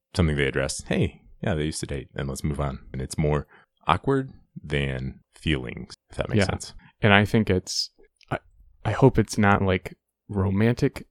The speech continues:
Speaker 2: jealousy,
Speaker 1: Right.
Speaker 2: which I, I don't think they'll do. I think, like you said, if it w-, if it had been Pete Ross, it would have been clearer the intention. And hopefully the intention is, like, they have this history 'cause they grew up in Smallville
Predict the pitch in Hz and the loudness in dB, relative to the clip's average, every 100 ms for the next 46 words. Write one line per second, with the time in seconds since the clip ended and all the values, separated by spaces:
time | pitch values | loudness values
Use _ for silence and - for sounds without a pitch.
0 | - 120 123 131 - 135 135 131 - 101 | -8 2 4 4 0 -2 -2 -4 -2 -2
1 | - 104 101 110 107 95 98 95 95 98 | 0 0 2 2 2 0 -2 2 4 4
2 | 107 110 101 - 98 - 95 98 - 95 | 2 2 0 0 0 4 4 2 0 0
3 | 95 - - - 95 90 90 - 101 92 | 0 -2 -6 0 0 2 -2 -2 -2 -2
4 | 90 92 - - - _ _ - 101 92 | -2 -2 -4 -10 -12 _ _ -6 -2 0
5 | 92 - - - _ _ - - 104 98 | 0 0 -4 -4 _ _ -8 0 4 4
6 | 92 92 92 87 90 92 - 90 90 92 | 4 2 -2 -2 -2 -4 -2 -4 -2 -2
7 | 117 107 92 87 90 - 104 95 95 87 | 0 0 0 -2 -6 -2 0 0 -2 -4
8 | - _ _ 98 92 123 104 - 98 95 | -10 _ _ -4 0 0 0 -2 -2 -2
9 | - 90 92 87 - 90 90 92 90 - | -2 -4 -4 -6 -4 0 2 0 -2 -4
10 | - 95 90 - 92 | -2 0 0 -4 -4